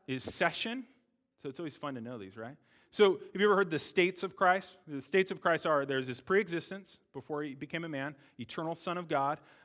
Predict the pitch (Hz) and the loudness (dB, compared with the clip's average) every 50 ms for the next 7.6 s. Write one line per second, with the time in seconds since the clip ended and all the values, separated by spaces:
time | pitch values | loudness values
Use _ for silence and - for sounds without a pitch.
0 | - - 123 117 113 113 117 110 120 _ _ _ _ - - - - 165 165 165 | -14 -8 -6 -6 -6 -6 -10 -14 -18 _ _ _ _ -20 -16 -10 -6 -4 -4 -2
1 | 156 131 143 143 147 156 156 160 156 156 - - _ _ - 117 117 151 139 139 | -2 0 2 4 4 4 4 2 0 -4 -14 -20 _ _ -12 -4 -2 0 2 4
2 | 135 143 143 165 190 180 165 139 131 135 156 170 - _ _ _ _ _ _ _ | 6 8 8 8 8 6 4 4 2 0 -2 -6 -14 _ _ _ _ _ _ _
3 | _ - 151 175 175 - 202 196 180 175 175 185 185 - 240 208 185 170 165 156 | _ -2 -2 -2 0 2 2 2 4 4 2 0 0 -2 -6 -6 -4 -4 -2 -2
4 | 151 135 127 - - - 147 139 135 127 - - 151 139 135 - - - 180 190 | -2 -2 -4 -6 -8 -4 -2 -2 -2 -4 -6 -4 -2 -2 -2 -2 -6 -6 -4 -4
5 | 180 - - 185 165 156 151 139 139 131 127 - - 139 135 127 - - 147 143 | -4 -2 0 -2 -2 -2 -4 -6 -6 -6 -8 -8 -10 -14 -12 -12 -12 -10 -10 -8
6 | 143 151 156 156 156 156 151 - 185 170 147 127 123 - 139 120 - - - 160 | -6 -6 -4 -4 -6 -6 -8 -10 -10 -10 -10 -10 -10 -10 -12 -14 -12 -6 -4 -4
7 | 180 185 - 214 185 185 185 185 - - 214 214 | -4 -2 -2 -4 -4 -4 -6 -8 -12 -14 -16 -18